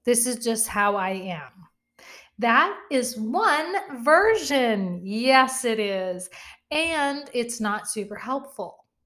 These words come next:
because it doesn't move people towards change. It moves people towards, like,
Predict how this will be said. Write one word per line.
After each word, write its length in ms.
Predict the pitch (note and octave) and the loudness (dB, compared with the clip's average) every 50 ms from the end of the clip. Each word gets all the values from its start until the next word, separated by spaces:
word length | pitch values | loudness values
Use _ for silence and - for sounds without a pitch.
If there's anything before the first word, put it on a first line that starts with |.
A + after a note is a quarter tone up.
| _ _ | _ _
because 300 | - B3 A#3 A#3 C4 B3+ | -12 -10 -6 -6 -6 -6
it 120 | C4+ B3+ A#3+ | -6 -6 -6
doesn't 340 | C#4 C4+ D4 D4+ C#4 C4+ | -6 -8 -6 -8 -8 -6
move 220 | C4 B3+ C4 B3+ B3+ | -6 -6 -6 -8 -10
people 320 | - A#3 A#3 A#3 A#3 A3 | -12 -12 -8 -6 -6 -6
towards 400 | A#3 - - G#3+ G3+ G3 G3+ - | -6 -6 -6 -6 -6 -4 -6 -10
change. 840 | - - - - - G3+ G3+ G3+ G3+ G3 F3 F3 E3+ E3+ - - G3+ | -8 -8 -8 -8 -6 -6 -6 -6 -6 -6 -8 -12 -16 -20 -18 -8 -2
It 180 | A3+ G#3+ G#3+ | -2 0 0
moves 280 | A3 A3+ A#3 A#3 A#3 - | 2 0 0 0 -2 -6
people 300 | - A#3 A3+ A3+ G#3+ G#3 | -8 -8 -4 -4 -6 -6
towards, 360 | G#3 - G#3 F#3+ F#3+ F#3+ - | -6 -8 -8 -8 -8 -6 -6
like, 260 | G3 F#3 F3+ - - | -6 -6 -8 -10 -16